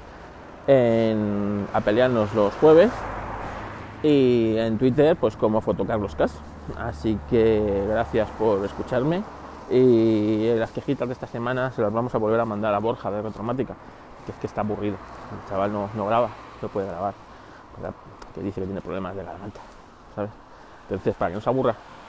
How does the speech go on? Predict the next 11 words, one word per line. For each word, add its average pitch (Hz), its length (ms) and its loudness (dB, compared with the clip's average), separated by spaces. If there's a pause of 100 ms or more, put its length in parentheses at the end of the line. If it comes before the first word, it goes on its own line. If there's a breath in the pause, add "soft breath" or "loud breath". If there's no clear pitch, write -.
(580)
mientras 104 240 -4
está 104 240 0
ahí 98 120 4
con 98 180 -2
el, 98 240 -4 (680)
con 101 100 -2
los 98 100 -4
paracetamoles 98 640 -2
y - 20 -4
esas 90 140 -8
cosas, 113 200 -8